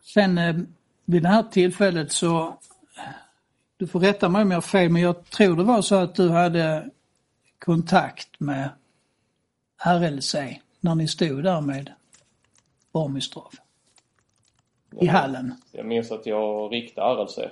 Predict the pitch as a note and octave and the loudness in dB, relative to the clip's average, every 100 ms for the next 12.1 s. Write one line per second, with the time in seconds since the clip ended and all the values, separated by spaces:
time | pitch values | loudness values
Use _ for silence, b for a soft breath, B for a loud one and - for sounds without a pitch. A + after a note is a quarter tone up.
0 | - - A2+ E3+ A#2 A2+ A2+ A2+ A#2 A2+ | -14 -18 -6 -2 -2 -2 -2 0 -2 -4
1 | A2+ A2 A#2+ A#2 A2 G#2+ A2+ A2+ A#2 A#2+ | -8 -8 -10 -10 -10 -4 -2 -2 -2 -2
2 | G2 G2 G2 G2+ G2+ G2+ G#2 G#2 G#2 G#2 | -2 -6 -6 -8 -8 -12 -12 -8 -8 -8
3 | - - - - _ - F3+ F3+ F#3 G3 | -10 -12 -16 -20 _ -2 0 4 4 4
4 | G#3+ - E3+ E3+ F#3 - - G3 G3+ - | 0 -2 0 0 0 -6 0 2 2 2
5 | B3 B3 F#3+ G#3 F#3+ G3 A#3 - F#3+ A3+ | 2 0 -2 2 2 2 0 2 4 4
6 | F3 E3 E3+ E3 E3 B B B - B3+ | 2 0 0 -2 -4 B B B 0 0
7 | C4 A3 G#3+ E3+ D#3 E3+ E3 E3 _ _ | 2 2 4 2 0 0 -2 -4 _ _
8 | _ _ _ _ _ _ _ _ - F3+ | _ _ _ _ _ _ _ _ 2 4
9 | D#3+ F3 F#3 - - D3 C#3 - - - | 4 2 2 0 -8 -6 -6 -10 -16 -8
10 | - E3+ D#3 D#3 G3 A3+ A3 G#3 G3+ F#3+ | -2 0 2 4 4 6 4 4 2 2
11 | F#3+ F#3+ F#3 F3 D#3+ D#3+ C#3 F3 - D#3 | 2 2 4 2 0 0 -2 -4 -4 -2